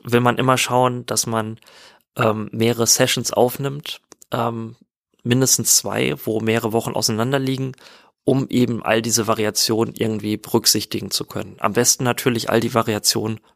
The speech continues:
pro Person, die man hat. Ist in der Praxis eigentlich nicht wirklich umsetzbar. Aber wenn man halt viele Personen hat und die alle einmal später, äh, begutachtet oder nochmal neu aufnimmt, sag ich jetzt so,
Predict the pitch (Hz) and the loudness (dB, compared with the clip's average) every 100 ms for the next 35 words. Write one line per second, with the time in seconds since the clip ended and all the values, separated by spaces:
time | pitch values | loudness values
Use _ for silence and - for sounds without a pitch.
0 | _ - 120 127 120 - 107 107 107 104 | _ 0 4 4 2 -2 -2 -2 -4 -6
1 | 98 139 - - _ _ _ _ _ _ | -4 -4 -6 -8 _ _ _ _ _ _
2 | _ _ - 127 - 117 107 113 - - | _ _ -2 0 2 0 -2 -2 0 2
3 | 107 - 101 104 98 95 - 113 143 - | 2 0 -2 -4 -8 -8 -6 -2 0 0
4 | - 156 160 175 - - - _ _ _ | -2 -6 -8 -10 -18 -20 -20 _ _ _
5 | - 110 117 117 107 107 143 135 123 110 | -4 0 2 2 2 0 2 2 2 2
6 | 123 127 123 151 - - _ 123 117 107 | 2 0 0 -2 -4 -12 _ -6 -6 0
7 | 120 123 113 117 117 113 _ _ _ _ | 2 2 4 4 4 0 _ _ _ _
8 | _ _ _ _ 87 104 117 123 117 110 | _ _ _ _ -12 -2 0 2 2 0
9 | 107 - 117 - 120 113 - _ _ 113 | 0 2 2 2 -2 -4 -8 _ _ -2
10 | 107 - - 139 - 123 - - 127 - | -2 -2 0 2 2 0 -2 -2 -2 -2
11 | 101 101 - 104 101 151 120 - 127 127 | 0 0 0 0 2 2 2 -2 -4 -6
12 | - 117 - 117 | -10 -6 -2 -2